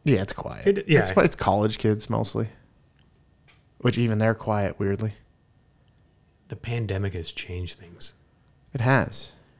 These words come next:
Speaker 2: 'Cause do you th-, do you think things were, like, louder before?
Speaker 1: Yeah, I think that the people that were loud moved out too.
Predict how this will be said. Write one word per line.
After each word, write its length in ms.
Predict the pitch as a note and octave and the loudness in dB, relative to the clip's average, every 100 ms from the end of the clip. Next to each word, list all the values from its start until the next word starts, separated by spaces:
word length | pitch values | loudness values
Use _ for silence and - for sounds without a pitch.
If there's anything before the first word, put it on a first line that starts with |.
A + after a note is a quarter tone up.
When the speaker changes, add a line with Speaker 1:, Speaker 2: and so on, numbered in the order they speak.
| - | 2
Speaker 2:
'Cause 140 | D#3+ | 6
do 60 | D3 | 8
you 80 | D#3+ | 6
th-, 160 | E3 | 4
do 80 | D3 | 6
you 60 | D#3 | 8
think 140 | D#3 | 8
things 200 | D3 C3+ | 6 6
were, 100 | B2 | 4
like, 160 | A2 G2+ | 2 2
louder 320 | A2+ A#2 A#2 | 4 6 6
before? 480 | G2+ - B2 D3+ D#3 - _ _ _ _ _ _ _ _ _ | 4 0 2 2 -2 -14 _ _ _ _ _ _ _ _ _
Speaker 1:
Yeah, 280 | C#3 D3+ C3+ | 6 8 10
I 80 | C3 | 8
think 220 | C3+ C3+ | 6 6
that 320 | C3 G#2+ G#2+ A2+ | 8 6 6 6
the 240 | G2+ G2 G2+ | 8 6 2
people 240 | - A#2+ A2+ | 4 4 4
that 100 | G2+ | 2
were 120 | G2 | 2
loud 340 | G2+ G2+ F#2+ | 4 4 4
moved 280 | F#2+ F#2+ F2 | 2 0 0
out 260 | F#2 - - | -2 -4 -8
too. 220 | - D#2+ | -12 -10